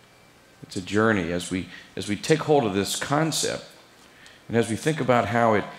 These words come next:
integrates into our time, our talent, and our treasure. So if you're just getting started on this journey, welcome.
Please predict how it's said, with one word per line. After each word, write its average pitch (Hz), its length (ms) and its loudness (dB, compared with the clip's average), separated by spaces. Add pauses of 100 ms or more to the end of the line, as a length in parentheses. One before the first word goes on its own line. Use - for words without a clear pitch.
(280)
integrates - 1000 2 (760)
into 101 480 0 (680)
our 92 120 4
time, 107 720 2 (520)
our 90 140 -2
talent, 95 560 -2
and 92 100 -2
our 87 120 -2
treasure. 85 580 -4 (880)
So - 100 -2
if 143 100 2
you're 156 120 2
just - 420 -2 (160)
getting 151 240 2
started 156 420 4
on 135 60 2
this 117 220 -2
journey, 123 480 -2 (1000)
welcome. 139 380 0